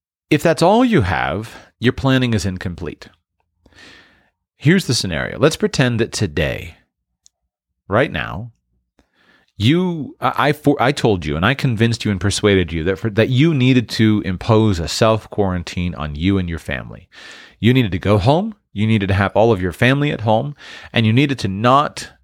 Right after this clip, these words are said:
interact with any people other than your immediate family in your house for the next month.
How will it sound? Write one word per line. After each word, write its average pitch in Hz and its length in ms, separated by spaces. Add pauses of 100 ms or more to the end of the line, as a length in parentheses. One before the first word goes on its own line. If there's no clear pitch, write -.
(140)
interact 107 640
with 90 220
any 131 240
people 104 400
other 117 180
than 95 300 (100)
your 85 140
immediate 127 480
family 107 380
in 123 220
your 123 140
house 87 440 (380)
for 110 100
the 92 100
next 110 420 (100)
month. - 560